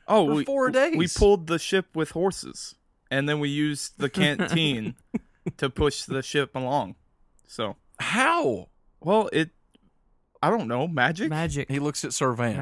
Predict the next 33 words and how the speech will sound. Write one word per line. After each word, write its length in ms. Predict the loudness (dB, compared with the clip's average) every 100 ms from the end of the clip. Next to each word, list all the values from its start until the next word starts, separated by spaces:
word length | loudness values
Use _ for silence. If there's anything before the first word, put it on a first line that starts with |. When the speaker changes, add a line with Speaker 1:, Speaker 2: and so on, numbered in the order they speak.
| -4 -6
Speaker 3:
Magic. 120 | -6
Speaker 2:
"Sir 160 | -2 0
Vance, 460 | 2 2 0 -8
what 220 | -6 -6 -6
is 180 | -8 -2
happening? 500 | -2 -4 -8 -14 -14
Tell, 260 | -6 -4 -6 _ _ -20
why 360 | -18 -12 -4 -2
is 120 | 2
there 140 | 4 4
a 40 |
bear 220 | 2 -2
in 120 | -2 -6
here? 200 | -10 -14 _ -4
Tell 160 | -2
me 200 | 0 -2
what's 320 | -4 -6 -8 -10
going 240 | -10 -12
on." 100 | -18 _
Speaker 3:
Your 200 | -8 -6
guess 360 | -6 -8 -8 -10
is 100 | -14
as 20 |
good 180 | -10 -8
as 160 | -8 -6
mine. 340 | -4 -4 -6 -10 _ _ _ _
He 100 | -8
somehow 380 | -6 -4 -4 -2
magically 540 | -4 -4 -8 -8 -10
tamed 340 | -8 -6 -6 -4
a 40 |
bear. 300 | -4 -6 -6
<laughs> 60 | -8